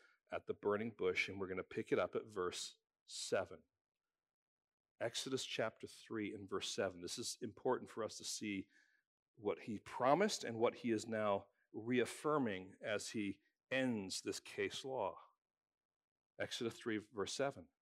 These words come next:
Then the Lord said, "I have surely seen the affliction of my people who are in Egypt and have heard their cry because of their taskmasters.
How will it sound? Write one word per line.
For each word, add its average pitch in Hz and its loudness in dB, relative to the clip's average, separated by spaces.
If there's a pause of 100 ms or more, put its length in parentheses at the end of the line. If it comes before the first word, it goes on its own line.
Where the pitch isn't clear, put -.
(400)
Then 117 4
the 120 8
Lord 117 10
said, 170 6
"I 117 6
have 117 6
surely 127 6
seen 135 6
the 139 10
affliction 156 6
of 151 4
my 165 10
people 160 2
who 127 10
are 131 12
in 135 8
Egypt 180 2
and 110 -2
have 117 0
heard 131 -2
their 156 8
cry 202 10
because 120 4
of 117 2
their 139 8
taskmasters. 135 4